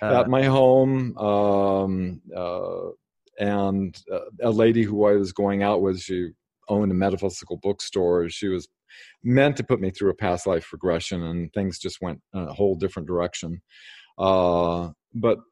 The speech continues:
Speaker 2: the thing that's curious about this is that I never studied geometry. I didn't know anything about geometry, uh, you know, in high school or anything.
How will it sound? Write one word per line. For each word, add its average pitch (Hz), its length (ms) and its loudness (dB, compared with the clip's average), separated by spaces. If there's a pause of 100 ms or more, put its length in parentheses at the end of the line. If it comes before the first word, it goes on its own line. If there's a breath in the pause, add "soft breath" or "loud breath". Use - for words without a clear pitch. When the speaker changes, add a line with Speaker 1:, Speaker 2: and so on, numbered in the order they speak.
(240)
Speaker 2:
the 127 220 0
thing 196 180 2
that's 180 200 0
curious 160 380 0
about 101 280 -2
this 101 240 -4
is 98 220 -8
that 104 280 2
I 131 140 0
never 127 500 4 (220)
studied 110 540 -2
geometry. 110 800 0
I 104 180 0
didn't 95 220 -8
know 95 200 -8
anything 113 480 -2
about 107 360 -2 (100)
geometry, 123 1000 2
uh, 95 200 -2
you 90 160 -2
know, 82 80 -6
in 69 80 -12
high 117 180 0
school 117 300 -2
or 92 100 0
anything. 101 480 -4